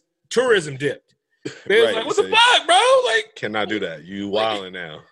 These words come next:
Speaker 1: it was like, "Why are we?" And, and that's the coolest thing I've ever seen. It's like, they was like, "Well, we can't shoot each other because it's, it's not worth taking over this territory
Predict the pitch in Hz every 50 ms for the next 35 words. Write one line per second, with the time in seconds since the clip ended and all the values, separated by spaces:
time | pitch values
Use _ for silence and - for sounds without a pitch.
0 | _ - 269 302 302 294 294 285 285 277 269 262 247 220 240 254 269 302 311 294
1 | 285 269 269 226 214 220 214 214 214 196 202 208 220 226 220 - 214 214 214 226
2 | 226 247 233 - - 202 196 196 190 - _ - - - 233 226 220 214 214 214
3 | 208 190 - - - _ _ _ _ _ - - - - - _ _ _ _ _
4 | _ - 214 208 202 185 185 185 185 175 156 - 190 170 165 160 156 156 160 156
5 | 151 151 156 151 - 175 180 175 165 165 151 151 170 180 180 180 170 165 165 -
6 | - 175 175 165 - - 240 247 233 - - - - - - - 226 214 208 202
7 | 196 196 160 147 139 - 160 139 127 120 123 123 127 135 - _ - - - _
8 | _ - 170 151 - - 180 170 165 160 151 135 - - _ - 160 156 151 -
9 | _ _ _ _ _ _ _ _ - 170 151 196 214 220 202 165 160 170 196 208
10 | 196 185 - - 196 180 165 170 170 165 160 156 147 147 147 143 - - 202 196
11 | 170 160 160 - 156 143 131 131 131 135 131